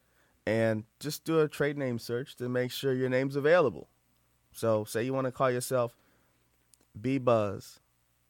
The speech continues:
you know, Bee Buzz Honey Factory, you know. If it's Bee Buzz Honey Factory is taken, you can't apply for the trade name, and they could actually force you to not use it. So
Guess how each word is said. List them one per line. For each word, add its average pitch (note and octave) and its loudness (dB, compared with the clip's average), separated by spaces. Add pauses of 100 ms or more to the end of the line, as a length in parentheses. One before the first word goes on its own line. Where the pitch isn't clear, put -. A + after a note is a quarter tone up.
(560)
you A2+ -6
know, G2+ -2
Bee A#2+ -6
Buzz A#2+ 0
Honey C3 -4
Factory, - -8 (720)
you G#2 -10
know. G#2+ -10 (360)
If A2 -8
it's G2 -8
Bee A#2 -6
Buzz A2+ -2
Honey C3 -4
Factory A#2 -2
is G#2+ -10
taken, C3+ -4
you A2 -10
can't A2+ -4
apply A#2 -2
for A2 -12
the G#2 -6
trade D3+ -4
name, G2+ -8 (480)
and G#2 -4 (120)
they G2 -4
could A2+ -4
actually G#2+ -2 (160)
force A2 -6
you G#2+ -10
to G2 -12
not A2 0
use F2 -8
it. - -20
So C#3 -4